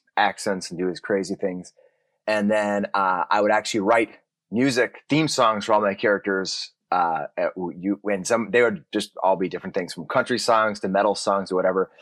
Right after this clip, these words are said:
because I was just learning guitar, like, just that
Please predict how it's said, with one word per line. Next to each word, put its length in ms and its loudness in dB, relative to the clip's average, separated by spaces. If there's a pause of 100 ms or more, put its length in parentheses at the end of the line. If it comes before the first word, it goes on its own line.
(140)
because 180 0
I 80 8
was 140 2
just 300 4
learning 240 2
guitar, 460 2
like, 340 -4 (1000)
just 380 4
that 280 6